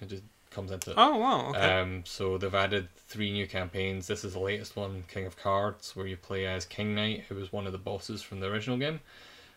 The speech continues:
Speaker 1: and they add, like, a full card game into it, which is really <laughs> fun. Like, I actually
Speaker 2: All right,
Speaker 1: really
Speaker 2: okay.
Speaker 1: like the card game in it. Um, but because they also released it as a full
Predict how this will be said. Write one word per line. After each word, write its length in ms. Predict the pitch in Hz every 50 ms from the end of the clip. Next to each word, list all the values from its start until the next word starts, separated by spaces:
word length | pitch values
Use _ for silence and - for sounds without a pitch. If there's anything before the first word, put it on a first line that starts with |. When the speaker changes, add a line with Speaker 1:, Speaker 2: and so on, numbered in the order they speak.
| - -
Speaker 1:
and 140 | - 104 101
they 80 | 101 98
add, 220 | 98 101 98 -
like, 160 | 104 101 -
a 40 | 95
full 220 | - - 107 95
card 320 | 90 - - 101 98 95 90
game 220 | - 110 104 104
into 240 | 104 104 - - 120
it, 140 | 120 - - - - - - - - - - - - - -
which 220 | - 101 90 - 101
is 160 | 95 87 - - - - - - -
really 240 | 110 107 104 101 95
<laughs> 160 | - - -
fun. 100 | - - - - - - - -
Like, 160 | - - -
I 60 | 131 123
actually 200 | 120 - 208 277
Speaker 2:
All 100 | 339 320
right, 100 | 208 202
Speaker 1:
really 220 | 113 110 107 110
Speaker 2:
okay. 80 | 107 104
Speaker 1:
like 100 | 104 104
the 80 | 104 101
card 260 | - 107 101 98 -
game 180 | 107 98 92 95
in 100 | 95 101
it. 120 | 104 - - - - - - - - - - - -
Um, 560 | 101 98 98 98 95 95 95 95 95 95 92 90 - _ _ _ _ _ _ _ _ _ - _ - - - - -
but 160 | - 127 123
because 400 | 110 123 117 - 143 135 131 127
they 140 | 135 143 127
also 280 | 113 120 117 117 - 127
released 280 | 113 113 113 110 - -
it 40 | 113
as 140 | 107 98
a 60 | 107 98
full 520 | 90 - - - 107 104 98 101 104 101